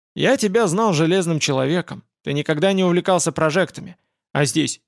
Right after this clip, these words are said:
иные миры, надо же такое придумать, это в наше время». Быховский несколько секунд молчал, кусая ногти. Потом заговорил вдруг охрипшим голосом. «Саша,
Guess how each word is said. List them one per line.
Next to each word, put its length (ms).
иные 540
миры, 500
надо 260
же 140
такое 300
придумать, 520
это 200
в 100
наше 340
время». 440
Быховский 520
несколько 420
секунд 360
молчал, 500
кусая 360
ногти. 460
Потом 300
заговорил 460
вдруг 400
охрипшим 540
голосом. 480
«Саша, 500